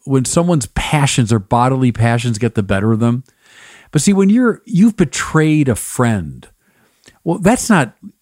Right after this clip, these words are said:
just your bodily passion getting the better of you. That's a very coldly calculating move that participates much more in the soul than it does in the body, if that makes sense.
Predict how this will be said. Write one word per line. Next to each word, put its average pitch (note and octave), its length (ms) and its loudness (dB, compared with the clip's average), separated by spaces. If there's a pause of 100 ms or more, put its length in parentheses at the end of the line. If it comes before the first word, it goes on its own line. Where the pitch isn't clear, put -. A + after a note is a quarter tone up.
(120)
just D3 240 -2
your B2 120 -2 (180)
bodily A2+ 420 -2
passion A#2 480 -2
getting G2 220 -4
the F#2 80 -12
better C#3+ 240 2
of G#2 120 -2
you. F2 160 -8
That's D3+ 280 -2
a C#3+ 80 2
very C3 760 0 (480)
coldly C#3 760 -2
calculating A#2 1000 0
move G2+ 460 0 (460)
that C#3 180 0
participates D3 720 0
much D#3 440 0
more D#3 280 2
in C3 160 0
the A2 100 2
soul G2 800 -2 (360)
than C#3 120 2
it B2 60 2
does B2+ 220 0
in B2 60 0
the A2+ 80 2
body, G2+ 420 -2
if - 80 -10
that G#2+ 120 -2
makes F#2+ 220 -6
sense. E2 300 -8